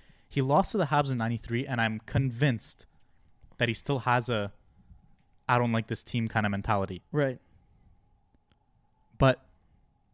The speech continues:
Speaker 1: he just brings up the same points every time.
Speaker 2: Hmm.
Speaker 1: And you're just kind of like,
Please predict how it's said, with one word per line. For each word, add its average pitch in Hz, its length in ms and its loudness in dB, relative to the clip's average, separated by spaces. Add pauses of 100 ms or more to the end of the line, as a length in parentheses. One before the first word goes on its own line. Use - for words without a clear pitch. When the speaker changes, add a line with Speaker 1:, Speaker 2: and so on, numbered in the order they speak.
(1160)
Speaker 1:
he - 180 -10
just 160 200 -6
brings 131 180 -2
up 170 80 -6
the 131 80 -8
same 147 220 -6
points 151 260 -6
every 143 140 -2
time. 156 320 -4 (180)
Speaker 2:
Hmm. 160 140 2 (500)
Speaker 1:
And 131 100 4
you're 139 80 6
just - 120 0
kind 180 160 0
of 160 80 -2
like, 135 220 0